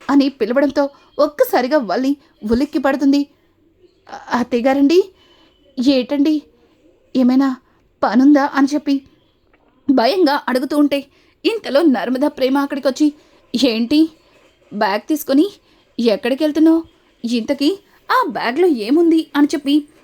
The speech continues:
ఇక ప్రేమ అలాగే నర్మద ఇద్దరు కూడా, సారీ,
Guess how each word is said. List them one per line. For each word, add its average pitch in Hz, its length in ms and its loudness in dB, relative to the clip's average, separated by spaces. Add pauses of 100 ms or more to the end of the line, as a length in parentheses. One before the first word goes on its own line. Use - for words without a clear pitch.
(140)
ఇక 262 160 -2
ప్రేమ 277 440 2 (260)
అలాగే 254 320 -2
నర్మద 269 500 0 (320)
ఇద్దరు 302 420 2
కూడా, 294 260 0 (140)
సారీ, 254 320 -4